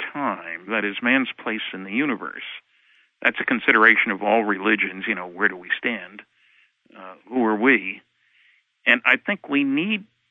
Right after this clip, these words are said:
to look into the U F O stuff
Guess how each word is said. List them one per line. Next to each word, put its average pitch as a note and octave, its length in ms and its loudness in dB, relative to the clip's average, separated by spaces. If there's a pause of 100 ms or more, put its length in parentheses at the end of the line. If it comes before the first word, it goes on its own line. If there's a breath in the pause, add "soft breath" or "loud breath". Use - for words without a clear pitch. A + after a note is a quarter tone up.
(160)
to C3 280 0 (500)
look C3+ 260 0 (100)
into G#3 560 -2
the G2 120 -6
U F#2 240 -10
F F2+ 200 -6
O F2 160 -10 (160)
stuff D2+ 380 -12